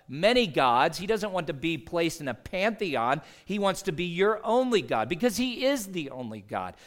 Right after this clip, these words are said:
Then the second commandment, "no graven images." Because you and I don't have the kind of understanding where we could create a, a, an image, whether it be out of stone or wood, and say,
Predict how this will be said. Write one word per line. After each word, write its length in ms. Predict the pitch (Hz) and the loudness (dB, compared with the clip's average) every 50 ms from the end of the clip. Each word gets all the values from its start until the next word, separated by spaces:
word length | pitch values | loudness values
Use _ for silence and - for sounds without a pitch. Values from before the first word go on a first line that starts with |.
| - - - | -20 -12 -6
Then 140 | - 180 160 | -4 -4 -2
the 80 | 170 | -2
second 340 | - - 190 185 185 196 156 | -2 0 0 0 -2 -4 -8
commandment, 400 | 123 156 135 131 123 117 117 120 | -8 -6 -2 -2 -2 -2 -2 -4
"no 140 | 139 139 135 | -4 -6 -4
graven 360 | 135 156 143 143 147 165 165 | -2 -2 0 0 0 -2 -4
images." 600 | 180 214 233 240 170 113 101 90 87 - - - - _ _ _ _ _ _ _ _ _ _ _ _ _ - | -4 -4 -4 -6 -6 -8 -10 -10 -10 -12 -12 -14 -16 _ _ _ _ _ _ _ _ _ _ _ _ _ -16
Because 260 | 160 156 185 180 165 | -10 -6 -6 -6 -4
you 140 | 190 208 208 | -4 -4 -2
and 80 | 208 208 | 0 0
I 120 | 202 202 | 0 2
don't 380 | 180 208 233 233 262 262 - _ | 2 0 0 0 -4 -8 -14 _
have 340 | 147 151 151 143 139 135 123 | -8 -4 0 0 0 0 0
the 80 | 113 127 | -4 -10
kind 240 | - 147 147 147 139 | -10 -8 -6 -4 -4
of 100 | 127 139 | -4 -4
understanding 720 | 139 131 127 120 - - - 156 143 143 151 147 139 127 | -4 -6 -6 -8 -8 -10 -8 -6 -6 -4 -4 -4 -6 -4
where 140 | 120 123 123 | -4 -4 -4
we 180 | 117 131 143 127 | -2 -4 -4 -6
could 260 | - 135 117 104 - - _ _ _ _ _ _ - - - - | -4 -6 -6 -6 -8 -16 _ _ _ _ _ _ -20 -20 -20 -18
create 760 | - - - 175 160 156 156 156 156 139 117 - - - - | -14 -8 -6 -6 -2 2 4 4 4 4 0 -4 -10 -16 -14
a, 180 | - 135 139 139 | -10 -8 -8 -6
a, 440 | 117 143 143 - 127 127 131 127 139 | -6 -8 -8 -6 -4 -4 -4 -2 -2
an 140 | 135 127 135 | -2 -2 -4
image, 420 | - - 170 170 156 131 113 117 | -4 -4 -4 -2 -2 -4 -4 -2
whether 260 | 123 135 131 131 127 123 | -2 -2 -2 0 -2 -4
it 40 | |
be 160 | 120 139 135 123 | -4 -2 -2 -2
out 80 | 127 | -2
of 80 | 120 - | -2 -4
stone 400 | - - - - 156 156 151 143 | -4 -6 -4 -4 -4 -4 -4 -4
or 100 | 127 120 | -4 -4
wood, 240 | 123 139 147 143 123 | -4 -4 -4 -4 -4
and 120 | 120 120 | -6 -6
say, 200 | - 147 127 | -6 -6 -6